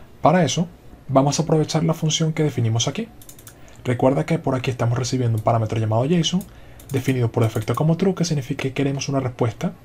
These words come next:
de la categoría que le estamos pasando en formato json. Pero si le pasamos un false, significa que queremos, que queremos el objeto. Por lo tanto, vamos a aprovechar para emplear esta función para hacer nuestro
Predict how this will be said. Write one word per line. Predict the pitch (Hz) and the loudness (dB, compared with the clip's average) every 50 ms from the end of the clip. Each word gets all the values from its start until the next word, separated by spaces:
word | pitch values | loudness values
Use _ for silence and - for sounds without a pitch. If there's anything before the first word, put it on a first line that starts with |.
| - - - | -20 -10 -6
de | 117 | -4
la | 113 110 | -2 -2
categoría | - 110 - 120 143 151 160 156 | 0 -2 0 2 2 2 2 2
que | - 113 | 2 0
le | 113 | 0
estamos | - - 113 120 | 0 0 0 0
pasando | - 143 - - 160 156 156 165 185 - - - - - - - - - - | 0 0 0 2 2 2 2 0 0 -4 -8 -14 -20 -20 -20 -20 -20 -12 -4
en | 147 156 156 | -2 -2 0
formato | - 139 127 117 117 - 120 | 0 0 2 2 2 2 2
json. | 117 117 113 110 - - 120 117 117 - - - - - - - - - - - - | 2 2 2 0 0 -2 -4 -6 -8 -10 -14 -20 -20 -20 -20 -20 -20 -20 -20 -4 2
Pero | - 175 180 | 4 4 4
si | 175 - 165 | 6 4 4
le | 147 | 2
pasamos | - - 123 - 127 120 - | 2 2 0 0 0 0 0
un | 165 160 | 0 0
false, | - - 175 170 180 175 - - - - - | 2 2 4 4 2 0 -4 -10 -20 -20 -18
significa | - - - 127 123 - 123 - 143 | -10 -6 -4 -4 -4 -2 -4 -4 -2
que | - 170 170 | -2 -2 -2
queremos, | - 135 123 120 117 117 - - | 0 0 0 0 0 -2 -4 -4
que | - 135 | -4 -4
queremos | 131 - 120 120 117 113 - | -2 0 0 0 0 0 0
el | 117 | -2
objeto. | 110 - - - - - 113 117 - - - - - - - - - - | -2 -2 -4 -6 -6 -8 -10 -12 -12 -16 -20 -20 -20 -20 -20 -20 -14 -2
Por | - 165 | 2 4
lo | 165 170 | 4 4
tanto, | 165 - 165 156 - | 4 2 0 0 2
vamos | 131 135 - | 0 0 0
a | 151 | 0
aprovechar | 135 151 147 139 131 - 151 151 160 165 - - - - - - - - - - - - - - - - - - | 2 2 0 0 0 0 0 0 0 -2 -6 -10 -16 -20 -20 -20 -20 -20 -20 -20 -20 -20 -20 -20 -20 -20 2 4
para | 139 143 143 | 4 4 4
emplear | 131 117 120 113 113 | 4 2 2 2 2
esta | - - 117 | 0 -2 -4
función | - 135 123 - 156 156 156 170 175 175 - - - - - - - - - - - - | -2 -4 0 2 2 2 2 2 0 -4 -8 -16 -20 -20 -20 -20 -20 -20 -20 -20 -2 2
para | 151 147 151 151 | 2 4 4 2
hacer | 143 127 - 143 139 135 135 | 0 -2 0 0 0 0 0
nuestro | 135 131 127 123 120 - 139 135 139 | -2 -4 -4 -4 -4 -4 -4 -4 -4